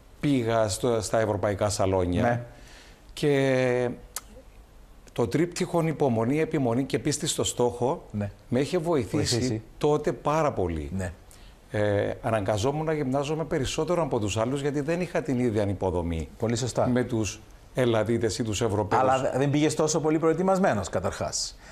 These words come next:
Speaker 2: Ήθελες να έχεις όλη την, την δύναμη, αλλά και το επίπεδο τους, και ίσως και περισσότερο.
Speaker 1: Το έφτασα.
Speaker 2: Το έφτασες.
Speaker 1: Ε,
Speaker 2: Μάλιστα.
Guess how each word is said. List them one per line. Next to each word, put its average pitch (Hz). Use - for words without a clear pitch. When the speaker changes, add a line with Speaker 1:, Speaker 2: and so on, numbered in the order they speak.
Speaker 2:
Ήθελες 139
να 135
έχεις 135
όλη 135
την, 117
την 120
δύναμη, 139
αλλά 143
και 147
το 160
επίπεδο 214
τους, -
και -
ίσως 113
και 135
περισσότερο. 127
Speaker 1:
Το 101
έφτασα. 101
Speaker 2:
Το -
έφτασες. -
Speaker 1:
Ε, 107
Speaker 2:
Μάλιστα. 98